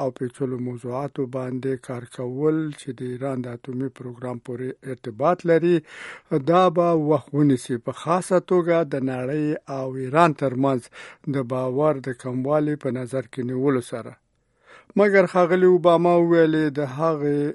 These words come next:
موقتي موافقې نه را په دې خوا چې د ګډ کاري پلان په نامه شهرت لري، چې مرکچي انډیوالانو، اروپایي اتحادیې، پنځه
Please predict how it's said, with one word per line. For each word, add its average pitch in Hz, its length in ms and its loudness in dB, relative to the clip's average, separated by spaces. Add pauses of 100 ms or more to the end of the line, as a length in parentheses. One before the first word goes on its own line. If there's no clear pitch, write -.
(160)
موقتي 131 840 -2 (200)
موافقې 127 880 -4 (100)
نه 135 140 0
را 127 160 0
په 127 160 0
دې 175 160 8
خوا 127 160 0 (440)
چې - 100 -2 (140)
د - 20 -6 (200)
ګډ 156 220 2 (200)
کاري 127 360 -2
پلان 131 400 0
په 127 160 -8
نامه 123 340 -6
شهرت 127 420 -4 (120)
لري، 160 320 2 (180)
چې 135 140 -4 (300)
مرکچي 127 680 -8 (220)
انډیوالانو، 131 1040 -2 (280)
اروپایي 123 580 -10
اتحادیې، 127 760 -6 (560)
پنځه 131 480 0